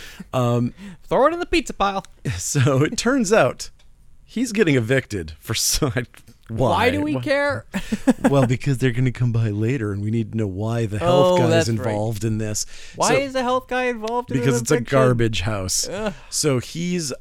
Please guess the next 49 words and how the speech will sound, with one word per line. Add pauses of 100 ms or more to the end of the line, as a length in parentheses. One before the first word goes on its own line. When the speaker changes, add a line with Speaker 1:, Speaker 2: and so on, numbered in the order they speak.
(120)
Speaker 2:
this
is
a,
this
is
a
public
health
threat, (400)
and
they
are
evicting
him
because
he's
causing (240)
Speaker 1:
'Cause
his
pizza
pit
got
that
bad.
Speaker 2:
Yeah,
I
mean,
I
would
assume
that
there's (680)
tens
of
thousands
of
rats (200)
that
were
there,
Speaker 1:
Mm.
Speaker 2:
but
then
they
were
all
eaten
by
slugs,